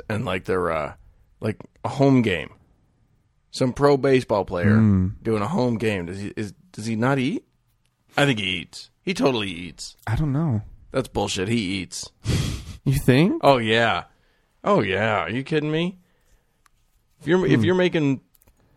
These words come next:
Speaker 2: What if he just did, like, the blood doping thing?
Speaker 1: <laughs>
Speaker 2: Like, that, would that, would that break his fast?
Speaker 1: I V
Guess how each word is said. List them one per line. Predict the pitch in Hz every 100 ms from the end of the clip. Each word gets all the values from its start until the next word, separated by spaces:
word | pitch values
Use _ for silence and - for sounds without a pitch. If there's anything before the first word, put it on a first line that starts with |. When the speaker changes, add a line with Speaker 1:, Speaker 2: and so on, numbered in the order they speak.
| _ _ _ -
Speaker 2:
What | 151 180
if |
he | -
just | 202 202 -
did, | 196
like, | 180 175
the | 156
blood | 139 151 165
doping | 139 95 87 90
thing? | - 92 - -
Speaker 1:
<laughs> | 160 - - -
Speaker 2:
Like, | 127 123 - - - - 185
that, | 143 160
would | 156 151
that, | 135 131
would | 139 131
that | 131 151
break | 156 160
his | 160 -
fast? | 147 147 190 - -
Speaker 1:
I | 165
V | 160